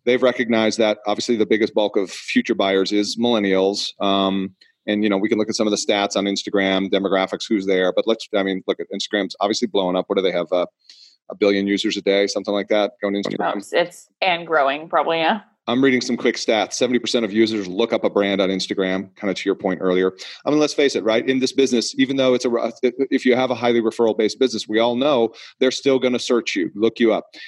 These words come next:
Speaker 1: And yes, some will go to Google, but others will go to social, like, their preferred platform, and they'll be like, you know, "So Michelle's a, a realtor in Arizona. I got a referral from so-and-so. Huh, wonder if she's on I G. Let me pull her up." You know?
Speaker 2: Oh, yeah. I mean, you can't even get a job these days without on the application, it's saying,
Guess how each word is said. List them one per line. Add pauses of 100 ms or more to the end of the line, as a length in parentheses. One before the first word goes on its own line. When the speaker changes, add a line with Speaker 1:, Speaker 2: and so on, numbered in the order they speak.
(180)
Speaker 1:
And
yes,
some
will
go
to
Google,
but
others
will
go
to
social,
like,
their
preferred
platform, (360)
and
they'll
be
like,
you
know,
"So
Michelle's
a,
a
realtor
in
Arizona.
I
got
a
referral
from
so-and-so.
Huh, (280)
wonder
if
she's
on
I
G.
Let
me
pull
her
up." (640)
You
know?
Speaker 2:
Oh,
yeah.
I
mean,
you
can't
even
get
a
job
these
days
without
on
the
application,
it's
saying,